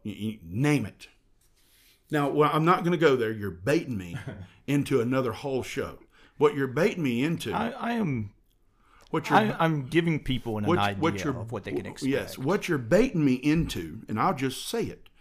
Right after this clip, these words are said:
Speaker 1: is the creation of denominations. Now, Paul deals with this specifically
Speaker 2: Were there
Speaker 1: in Romans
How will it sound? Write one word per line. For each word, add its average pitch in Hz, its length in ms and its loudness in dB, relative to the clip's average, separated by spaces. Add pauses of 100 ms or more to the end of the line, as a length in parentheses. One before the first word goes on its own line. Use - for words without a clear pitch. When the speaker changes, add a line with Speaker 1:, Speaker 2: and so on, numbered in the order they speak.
(300)
Speaker 1:
is 139 280 4
the 131 120 2
creation 147 680 0
of 110 180 -4
denominations. 123 880 -2 (1000)
Now, 110 100 -6
Paul 139 520 -2
deals 190 320 2
with 117 140 -6
this 110 180 -10
specifically - 960 -8 (140)
Speaker 2:
Were 135 160 4
there 139 80 4
Speaker 1:
in 117 180 2
Romans 127 140 4